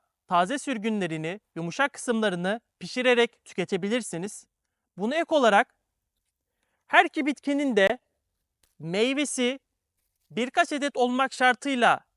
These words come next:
yenebilmekte. Bu meyveyi fazla yerseniz ishal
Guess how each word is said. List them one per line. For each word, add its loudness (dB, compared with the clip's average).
yenebilmekte. -2
Bu -2
meyveyi -4
fazla 0
yerseniz -2
ishal 2